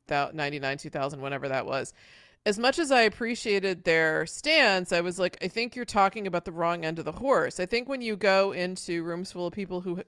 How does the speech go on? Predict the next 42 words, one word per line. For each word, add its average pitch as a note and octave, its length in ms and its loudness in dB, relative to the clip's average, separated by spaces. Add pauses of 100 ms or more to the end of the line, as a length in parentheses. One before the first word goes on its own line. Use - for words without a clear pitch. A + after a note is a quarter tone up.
who F#3+ 140 -4
need G3 280 -2
jobs E3+ 600 4 (340)
and F#3 160 -2
who F3+ 80 0
need F3+ 160 -2
to E3+ 60 -8
pay F3 220 0
a E3 40 -2
mortgage, F#3+ 600 2 (460)
and G3 80 2
you G#3 100 0
start A3 280 2
talking G3+ 440 2
about E3+ 460 4 (240)
lending G3+ 460 0
rates E3 560 0
from, F3+ 360 -4
for F#3+ 180 -4
the F3 100 -6
World F#3+ 260 0
Trade G#3+ 260 0
Organization E3+ 840 -2
and D#3+ 80 -8
what D#3+ 100 -4
the F3 60 -6
World E3+ 200 -4
Trade F3 240 -2
Or-, E3 200 0
Organization E3 480 -2
does D#3 120 -6
globally, G3+ 460 2
I E3+ 60 2
was E3+ 100 -4
like, F3+ 140 -2
"I F3+ 100 -2
think A#3 200 -2
people C4+ 440 -4
are A3 80 0
gonna G3+ 160 -2
glaze G3 380 0
over F#3+ 600 4